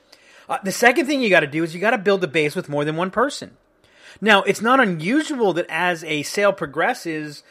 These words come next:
you begin to deal with fewer and fewer people. Uh, someone or, or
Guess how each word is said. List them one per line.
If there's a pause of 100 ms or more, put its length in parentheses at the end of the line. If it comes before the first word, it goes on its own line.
(300)
you
begin
to
deal
with
fewer
and
fewer
people. (400)
Uh,
someone
or,
or